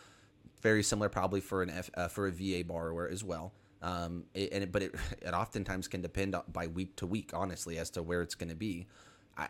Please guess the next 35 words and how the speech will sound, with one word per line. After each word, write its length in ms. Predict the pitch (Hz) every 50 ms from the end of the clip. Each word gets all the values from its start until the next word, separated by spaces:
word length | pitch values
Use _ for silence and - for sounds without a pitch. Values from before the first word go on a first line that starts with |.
| -
I 100 | - 104
would 160 | 110 113 110
see 140 | - - 131 117
those 180 | 110 107 -
trending 360 | - - - 113 107 104 101
slightly 380 | - - - 104 92 92 98 95
upwards. 360 | 92 - - 82 76 82 -
So 100 | - 92
you 100 | 90 92
might 200 | 95 98 98 -
see 120 | - - 107
the 120 | 92 95
government 480 | 90 92 92 90 95 95 95 95 - 87
loans, 320 | 95 92 90 95 98 92
F 200 | - 85 - -
H 180 | 90 85 - 90
A 40 |
and 120 | 90 87 85
V 200 | 90 87 90 90
A, 260 | 90 92 95 - -
heading 300 | - 95 90 95 92 92
into 220 | 92 90 92 92 90
the, 300 | 90 87 82 82 85 82 -
you 100 | 85 90
know, 140 | 82 69 73
low 200 | 82 87 87 85
sixes, 680 | 85 - - 107 104 - - 139 147 180 185 - - - - - - - - - -
and, 420 | - 95 98 98 95 95 95 90 - -
uh, 200 | 90 87 85 85 87
conventional 600 | - 104 92 90 92 98 104 - - 101 95 95 92
and 180 | 87 87 - - 90
r-, 100 | 82 - -
regular 400 | 87 92 98 92 98 92 92 85
rates 360 | 87 87 90 87 - - -
going 520 | - 92 87 90 87 87 85 87 85 50